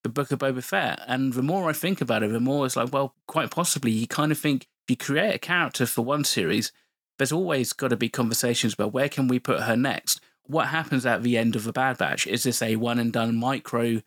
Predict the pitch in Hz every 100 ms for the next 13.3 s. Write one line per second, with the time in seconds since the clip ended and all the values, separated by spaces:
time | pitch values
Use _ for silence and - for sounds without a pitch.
0 | _ 120 117 - 135 139 175 156 123 117
1 | 107 - - 120 - 120 113 110 127 95
2 | 123 117 107 131 139 139 135 127 135 135
3 | 131 131 123 120 - - 131 - - -
4 | 135 127 120 127 113 127 123 127 131 151
5 | - - 127 127 127 127 147 104 - _
6 | _ - 160 185 - 180 175 185 - -
7 | 151 139 - 143 143 147 135 107 - -
8 | - - 151 131 139 - 123 - 147 135
9 | 123 - 120 95 - - - - 120 113
10 | 113 - 120 92 - 107 120 113 117 110
11 | 117 120 113 107 101 87 - - 127 139
12 | - - - - - 117 113 104 104 110
13 | 104 104